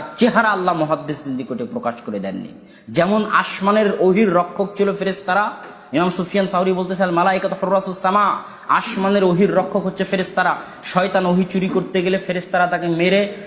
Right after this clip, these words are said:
তারকা দিয়ে মেরে তাড়িয়ে দিয়েছে। তেমনি দুনিয়ার মাটিতে ওহির সংরক্ষক, হাদিসের সংরক্ষক হচ্ছে আহলুল হাদিস, মুহাদ্দিসরা। কোনো মিথ্যুক তাদের কাছ থেকে গোপন থাকেনি,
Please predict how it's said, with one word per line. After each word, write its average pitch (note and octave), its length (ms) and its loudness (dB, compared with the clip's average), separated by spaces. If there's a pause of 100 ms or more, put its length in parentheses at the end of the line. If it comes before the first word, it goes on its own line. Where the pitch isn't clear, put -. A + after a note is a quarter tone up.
(180)
তারকা G#3 380 2
দিয়ে F#3+ 200 4
মেরে F3+ 240 2
তাড়িয়ে D#3+ 300 2
দিয়েছে। C3 380 0 (240)
তেমনি D#3+ 260 4
দুনিয়ার G#3 560 6
মাটিতে F#3 520 0 (360)
ওহির E3+ 280 4
সংরক্ষক, D3 580 0 (160)
হাদিসের F3 420 -2
সংরক্ষক C#3 440 -2
হচ্ছে B2 220 -4 (260)
আহলুল C3 340 0
হাদিস, B2 600 0
মুহাদ্দিসরা। A#2+ 760 -4 (280)
কোনো C#3+ 180 4
মিথ্যুক F#3+ 600 2
তাদের D3+ 240 2
কাছ C3+ 220 -8
থেকে C#3 160 -8
গোপন B2 360 -4
থাকেনি, A#2+ 400 -4